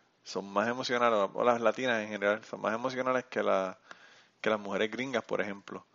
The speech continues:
Eh, y pues eso aquí, en los Estados Unidos, por ejemplo, se ven con las personas que son hispanos o con las personas que son negros. Las mujeres negras son bien parecidas a las mujeres hispanas. Las mujeres blancas,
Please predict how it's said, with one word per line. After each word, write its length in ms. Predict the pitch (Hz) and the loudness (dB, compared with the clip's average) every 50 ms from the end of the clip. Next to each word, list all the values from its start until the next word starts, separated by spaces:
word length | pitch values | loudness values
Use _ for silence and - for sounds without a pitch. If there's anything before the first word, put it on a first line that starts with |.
| _ _ _ - - - _ _ _ _ | _ _ _ -20 -20 -20 _ _ _ _
Eh, 760 | - - 101 104 101 101 98 95 92 92 92 90 90 92 - - _ _ _ _ _ _ _ _ | -8 -4 -4 -2 -2 -2 -2 -2 -2 -2 -4 -4 -6 -8 -12 -16 _ _ _ _ _ _ _ _
y 380 | - 117 117 113 113 110 107 101 | -8 -6 -4 -4 -4 -4 -6 -4
pues 200 | - 110 110 113 | -4 -4 -2 -2
eso 200 | 110 - - 143 | -2 0 2 0
aquí, 520 | 135 - - 175 170 165 147 135 127 - - _ _ _ _ _ _ _ _ _ _ _ _ _ | 0 0 -2 -2 0 0 0 -2 -4 -8 -14 _ _ _ _ _ _ _ _ _ _ _ _ _
en 300 | - 107 107 104 101 98 | -8 -8 -6 -6 -8 -8
los 100 | 98 101 | -8 -8
Estados 260 | 107 - - 107 - 139 | -4 0 0 0 0 0
Unidos, 180 | 139 147 139 | -2 -4 0
por 120 | - 147 147 | 2 2 2
ejemplo, 460 | 156 160 147 - 135 120 120 117 - - - - - - _ _ | 2 0 -2 0 0 0 0 0 -4 -14 -20 -20 -20 -20 _ _
se 220 | - - - 113 | -4 2 4 4
ven 340 | 107 113 127 147 160 160 - - | 6 6 2 0 -2 -4 -10 -8
con 140 | _ 127 113 | _ -2 -2
las 100 | 110 110 | -2 -2
personas 420 | - - 107 - 117 101 110 117 - | -2 -6 -8 -6 -6 -6 -6 -8 -6
que 160 | - 135 120 | -8 -6 -4
son 440 | - 139 135 139 139 139 143 - _ _ _ _ _ _ _ | -2 -2 -2 -2 -4 -8 -12 -16 _ _ _ _ _ _ _
hispanos 540 | - - _ - 113 135 151 143 139 131 - - | -20 -20 _ 4 6 6 6 4 0 -4 -6 -10
o 120 | 104 110 | -14 -12
con 140 | - 107 95 | -8 -8 -8
las 80 | 98 | -6
personas 320 | - 101 98 - 98 101 101 | -6 -8 -8 -8 -10 -10 -10
que 100 | - - | -6 -6
son 160 | 135 120 110 | -6 -4 0
negros. 340 | 117 127 131 120 110 110 - _ _ _ _ _ _ _ - - - - _ _ - | 0 2 2 2 0 -2 -6 _ _ _ _ _ _ _ -20 -20 -20 -20 _ _ -18
Las 80 | 98 | -14
mujeres 260 | 104 101 - 98 110 127 | -8 -6 -6 -6 -6 -2
negras 440 | 139 143 135 131 123 113 110 - - - _ _ _ | 2 2 4 6 6 4 4 2 -2 -10 _ _ _
son 380 | - - 104 107 120 123 107 110 | -8 -8 -8 -6 -8 -12 -12 -8
bien 220 | 110 110 110 110 | -4 -4 -4 2
parecidas 360 | 110 123 123 123 135 131 127 | 2 2 4 4 2 2 2
a 40 | 123 | 2
las 80 | 110 104 | 0 0
mujeres 280 | 107 101 98 95 107 | 0 -2 -2 -2 -2
hispanas. 400 | 107 104 - - 98 90 92 95 - _ - - - - - - _ | -4 -6 -2 -2 -2 -2 -2 -8 -14 _ -20 -20 -20 -20 -20 -12 _
Las 80 | - 117 | -8 -2
mujeres 240 | 120 131 147 160 160 | 2 2 2 4 4
blancas, 440 | 180 190 185 170 - 143 135 135 | 4 4 4 4 2 0 0 0